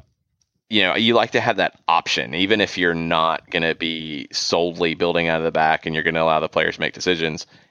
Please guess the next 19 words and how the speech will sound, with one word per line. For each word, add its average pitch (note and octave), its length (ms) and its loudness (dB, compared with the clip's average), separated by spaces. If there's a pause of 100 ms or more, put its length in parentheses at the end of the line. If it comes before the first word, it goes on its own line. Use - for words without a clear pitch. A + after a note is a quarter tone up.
(140)
It's G2+ 160 0
good A#2 200 2
to F#2 80 0
have F2 360 -2
a F2+ 60 -6
center E2+ 220 -2
back D#2+ 200 0
who E2 80 -4
can - 160 -8
play, G1+ 460 -6
and E2+ 120 -2
I'm F2 220 2
always E2 420 2
partial D#2+ 440 -2
to D2 140 -8
that C#2+ 260 -2
type - 240 -4
of E2+ 140 -10
defender. G1+ 460 -10